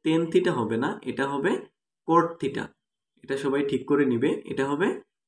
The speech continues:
cot theta। কারণ tan theta সমান কি? tan theta সমান হচ্ছে লম্ব বাই ভূমি।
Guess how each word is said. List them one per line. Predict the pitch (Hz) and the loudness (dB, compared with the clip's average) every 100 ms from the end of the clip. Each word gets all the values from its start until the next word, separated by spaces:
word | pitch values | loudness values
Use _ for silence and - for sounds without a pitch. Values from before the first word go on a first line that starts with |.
| _ | _
cot | 151 156 - | 0 0 0
theta। | 190 110 107 _ _ - | -4 -4 -10 _ _ -10
কারণ | 110 107 | -8 -2
tan | 147 151 | 0 2
theta | 156 - - | 2 0 2
সমান | 185 147 120 | 2 0 0
কি? | 107 110 | -2 -2
tan | 131 131 | -2 -2
theta | 160 180 | -2 -2
সমান | 180 185 | -2 -4
হচ্ছে | 185 185 | -4 0
লম্ব | 185 127 123 135 | 4 4 6 4
বাই | 170 220 | 4 2
ভূমি। | 143 113 101 | 0 -2 -2